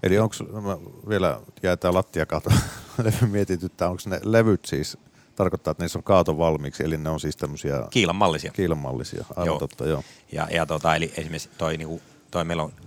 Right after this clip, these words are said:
Speaker 2: kaivolevy, meillä on, jos nyt lähdetään siitä pyöreästä kaivosta,
Speaker 1: Joo.
Speaker 2: joka on edelleen se perinteisin vielä.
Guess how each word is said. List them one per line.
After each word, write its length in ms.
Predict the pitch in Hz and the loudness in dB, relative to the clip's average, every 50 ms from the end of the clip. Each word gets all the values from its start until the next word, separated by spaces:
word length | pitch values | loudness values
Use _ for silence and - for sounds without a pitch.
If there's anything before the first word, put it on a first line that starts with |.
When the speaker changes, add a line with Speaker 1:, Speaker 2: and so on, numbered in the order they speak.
| - - | -4 0
Speaker 2:
kaivolevy, 460 | - 101 98 98 101 98 98 104 101 - - | 2 4 4 4 2 0 0 -2 -4 -6 -8
meillä 160 | - 82 80 | -8 -8 -6
on, 80 | 80 78 - - | -8 -8 -10 -16
jos 120 | 76 - | -16 -14
nyt 100 | - - | -8 -4
lähdetään 300 | 80 78 78 - 90 90 | -4 -2 0 0 0 0
siitä 180 | 90 85 82 85 | 0 0 -2 -2
pyöreästä 440 | - - 90 85 82 82 - - | 0 2 2 4 2 2 -2 -2
kaivosta, 320 | - 82 78 78 78 - - | -2 -2 -2 -2 -2 -4 -2
Speaker 1:
Joo. 60 | 80 | 0
Speaker 2:
joka 100 | 78 82 | 0 0
on 100 | 82 - | 0 -2
edelleen 260 | 87 85 80 82 82 | -4 -4 -4 -4 -4
se 60 | - | -2
perinteisin 600 | - 92 87 73 73 73 71 76 76 73 76 73 | 0 0 0 0 -2 -8 -10 -12 -12 -12 -12 -10
vielä. 180 | 76 76 71 | -8 -8 -8